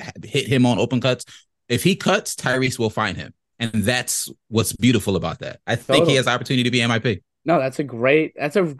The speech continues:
Speaker 2: that's a niche pick 'cause too, 'cause no
Speaker 1: It
Speaker 2: one
Speaker 1: is.
Speaker 2: cares about Indiana.
Speaker 1: <laughs> It is
Speaker 2: So
Speaker 1: a
Speaker 2: that's a
Speaker 1: niche
Speaker 2: good,
Speaker 1: pick.
Speaker 2: so that's a good pick 'cause, like, no one's gonna wanna pick that. That's probably a good bet for you bettors out there. I think that's a
Speaker 1: Yeah.
Speaker 2: good bet for you. Um, I definitely have a couple of guys that I've,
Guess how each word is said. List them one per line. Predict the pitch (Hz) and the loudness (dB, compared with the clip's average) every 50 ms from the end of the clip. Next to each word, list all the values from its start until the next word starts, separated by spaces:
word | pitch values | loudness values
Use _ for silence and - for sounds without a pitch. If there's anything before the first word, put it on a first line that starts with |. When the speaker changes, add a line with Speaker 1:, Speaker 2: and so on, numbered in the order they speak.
| - - | -6 -4
Speaker 2:
that's | 160 170 - 226 | -4 -2 -2 0
a | |
niche | 196 190 190 196 190 175 - - - | 2 4 4 4 4 2 0 -4 -4
pick | - 151 117 107 - | -2 -2 -2 -2 -4
'cause | - - 165 - | -6 -8 -8 -4
too, | - - 160 139 107 104 | -2 0 2 2 2 0
'cause | - 135 113 117 | -4 -8 -6 -2
no | 131 139 | 0 4
Speaker 1:
It | 147 | 4
Speaker 2:
one | 160 160 | 6 6
Speaker 1:
is. | 147 - - - | 6 4 4 2
Speaker 2:
cares | 160 160 | 2 2
about | 143 170 165 | 4 4 4
Indiana. | 175 175 170 180 180 175 185 190 190 208 | 4 4 4 4 4 4 4 4 4 2
Speaker 1:
<laughs> | 202 - | 2 2
It | 156 165 | 2 0
is | - - - | 0 4 6
Speaker 2:
So | 190 180 | 6 8
Speaker 1:
a | 165 | 8
Speaker 2:
that's | 170 170 165 - | 8 8 6 4
a | 185 | 2
Speaker 1:
niche | 165 147 | 2 4
Speaker 2:
good, | 160 175 160 - - | 4 4 4 2 -6
Speaker 1:
pick. | - - | -14 -8
Speaker 2:
so | - - - | -2 2 2
that's | 175 180 - | 4 4 4
a | 190 185 | 2 0
good | - - - 170 170 147 185 - | 2 2 2 2 2 2 0 0
pick | 170 165 139 120 - - | 0 0 0 0 -2 -4
'cause, | 156 147 143 135 135 | -4 -2 -2 0 2
like, | 143 135 123 120 - - - | 2 2 2 0 -2 -6 -6
no | 143 143 147 | -2 0 2
one's | 160 165 160 143 | 2 2 2 0
gonna | 165 156 151 | -2 -2 0
wanna | 151 147 143 127 | 0 -2 -2 -2
pick | - 147 135 123 | -4 -6 -6 -6
that. | - 101 98 98 | -8 -12 -10 -4
That's | 117 127 147 165 | 0 2 2 4
probably | 175 180 175 175 165 170 170 | 6 6 6 6 6 6 4
a | 160 | 4
good | 160 165 170 160 147 143 | 4 2 2 2 2 2
bet | 175 160 135 117 - | 2 2 2 2 -2
for | - - 131 | -4 -4 -4
you | 127 | -4
bettors | 123 143 147 156 175 160 - 139 | -2 2 4 4 4 4 0 -2
out | 127 107 104 98 - | -4 -6 -10 -10 -12
there. | 101 95 - - - - - 104 110 - - | -12 -12 -12 -12 -12 -12 -14 -14 -14 -8 -4
I | 127 | -2
think | 131 139 139 | 2 2 4
that's | 117 113 113 | 4 4 2
a | |
Speaker 1:
Yeah. | - 127 | 2 2
Speaker 2:
good | 139 123 123 | 2 2 4
bet | 127 135 135 123 - | 4 2 2 2 -2
for | - 110 104 98 | -6 -8 -6 -6
you. | 92 90 - - - - - _ - | -8 -12 -14 -16 -18 -20 -20 _ -6
Um, | - 131 127 127 123 127 - | -2 0 2 2 0 0 0
I | - 131 135 | 0 0 2
definitely | 135 147 156 160 - - 190 175 175 170 165 | 4 4 4 4 2 0 0 0 0 0 2
have | 165 165 156 147 143 | 2 0 0 0 -2
a | 131 | -6
couple | - - 143 139 - - 143 139 131 127 | -6 -4 -4 -4 -2 -2 -2 0 0 0
of | 117 110 | -2 -2
guys | 110 110 110 113 113 110 110 110 | -6 -8 -8 -6 -6 -6 -6 -6
that | 113 107 | -8 -8
I've, | 107 101 | -10 -10